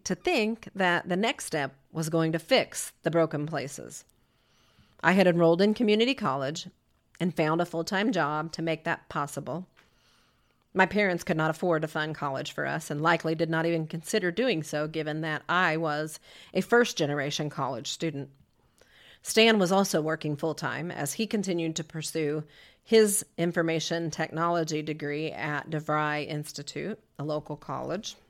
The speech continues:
Just as important as the decision to move out was my decision to go to college.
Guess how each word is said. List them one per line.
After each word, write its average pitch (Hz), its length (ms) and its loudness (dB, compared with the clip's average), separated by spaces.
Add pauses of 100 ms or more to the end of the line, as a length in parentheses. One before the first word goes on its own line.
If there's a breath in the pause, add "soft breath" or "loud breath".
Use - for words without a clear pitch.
(1400 loud breath)
Just 320 220 4
as 254 100 4
important 202 540 4
as 180 220 2
the 180 100 0
decision 170 480 2
to 165 80 -2
move 160 200 2
out 185 340 4
was 151 500 -6 (200)
my 185 220 6
decision 160 480 0
to 165 80 -2
go 135 220 -4
to 147 80 -4
college. - 560 -4